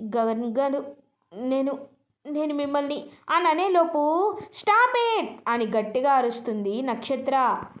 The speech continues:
ఒక్కసారిగా శరత్చంద్ర షాక్ అయిపోతాడు. "నక్షత్ర, ఏంటిది?" అని అడుగుతారు. "డాడీ, ప్లీజ్ నన్ను మాట్లాడనివ్వండి డాడీ.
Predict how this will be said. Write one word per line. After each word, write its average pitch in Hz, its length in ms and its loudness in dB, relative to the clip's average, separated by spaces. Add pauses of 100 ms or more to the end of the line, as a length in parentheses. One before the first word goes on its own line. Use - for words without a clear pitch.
(180)
ఒక్కసారిగా 226 1080 0 (800)
శరత్చంద్ర 240 960 -2 (720)
షాక్ 214 320 -2
అయిపోతాడు. 269 800 2 (260)
"నక్షత్ర, 339 640 2 (220)
ఏంటిది?" 311 600 0
అని 359 160 2
అడుగుతారు. 359 680 2 (240)
"డాడీ, 320 300 6
ప్లీజ్ 349 380 0 (840)
నన్ను 220 220 -2
మాట్లాడనివ్వండి 247 760 0
డాడీ. 233 440 0